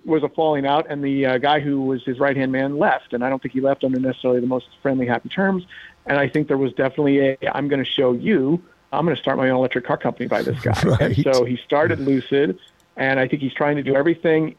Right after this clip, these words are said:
Speaker 1: that Teslas don't do well, you know, whether it's, you know, really refined interiors that are very upscale and premium and stuff. Uh,
Speaker 2: But did
Speaker 1: more
Speaker 2: you like
Speaker 1: traditional
Speaker 2: it? Did,
Speaker 1: control.
Speaker 2: did you like it?
Speaker 1: I did. And it's really,
Speaker 2: Okay.
Speaker 1: I mean, it's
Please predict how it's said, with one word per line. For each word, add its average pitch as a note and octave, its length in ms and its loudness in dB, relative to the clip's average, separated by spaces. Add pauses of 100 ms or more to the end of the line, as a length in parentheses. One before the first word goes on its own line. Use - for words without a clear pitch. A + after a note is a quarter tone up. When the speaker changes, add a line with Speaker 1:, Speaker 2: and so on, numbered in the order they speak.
(140)
Speaker 1:
that C#3 260 0 (280)
Teslas C#3+ 520 -2
don't D3+ 340 0
do A2+ 160 0
well, G#2+ 380 -2
you A2+ 100 -6
know, A2 220 -2
whether A#2 480 0
it's, A2+ 140 -4 (460)
you - 120 -4
know, A#2+ 140 2
really C3+ 240 2
refined C3+ 580 2
interiors C3+ 760 2
that B2 100 2
are A#2+ 40 2
very A#2+ 200 2
upscale B2 480 0
and A#2 100 -2
premium C3+ 540 0
and - 160 -10
stuff. - 300 -4 (220)
Uh, A2+ 420 2
Speaker 2:
But G#3+ 120 2
did A#3+ 80 2
Speaker 1:
more B3+ 80 2
Speaker 2:
you D#4+ 120 4
like C#4+ 260 2
Speaker 1:
traditional - 100 -2
Speaker 2:
it? - 80 -6
Did, A#2 120 -6
Speaker 1:
control. D3 280 0
Speaker 2:
did G3 220 0
you D4+ 320 4
like B3+ 420 0
it? - 420 -8 (640)
Speaker 1:
I C#3+ 140 0
did. D3 420 -2 (100)
And C3+ 140 0
it's - 100 -10
really, E3+ 520 2
Speaker 2:
Okay. A#2 80 -2
Speaker 1:
I C#3 120 2
mean, C3+ 240 2
it's F3 140 0